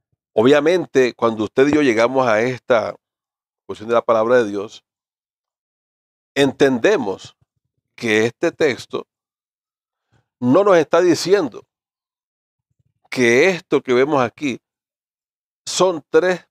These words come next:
personas distintas y separadas en un Dios llamado el Dios Trino o el Dios, eh, triuno, o un Dios plural, un Dios multiplicado, o un Dios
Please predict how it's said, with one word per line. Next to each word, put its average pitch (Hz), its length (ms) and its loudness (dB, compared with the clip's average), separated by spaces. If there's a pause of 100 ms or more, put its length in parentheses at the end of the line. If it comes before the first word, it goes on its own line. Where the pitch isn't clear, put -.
personas 135 440 -2
distintas 156 580 -8
y 139 40 -6
separadas 127 600 -2 (360)
en 117 200 -2
un 135 240 -2
Dios 131 240 -2
llamado 120 340 0
el 107 100 -8
Dios 120 240 -4
Trino 175 420 0 (340)
o 147 160 2
el 113 160 -2
Dios, 120 580 0 (1000)
eh, 107 340 -2
triuno, 151 540 4 (420)
o - 80 -4
un 127 180 -2
Dios 127 240 0
plural, 135 340 2
un 120 100 -6
Dios 117 120 -2
multiplicado, 107 800 -6 (640)
o 135 120 2
un 151 260 0
Dios 165 540 0